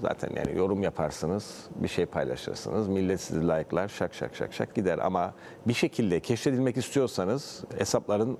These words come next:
e, açık olması gerek. Yani örnek vereyim, bunun çok,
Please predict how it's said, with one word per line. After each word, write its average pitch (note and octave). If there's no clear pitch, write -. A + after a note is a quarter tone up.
e, G2
açık F2+
olması F#2
gerek. D2+
Yani -
örnek C#3
vereyim, G#2
bunun C3
çok, C#3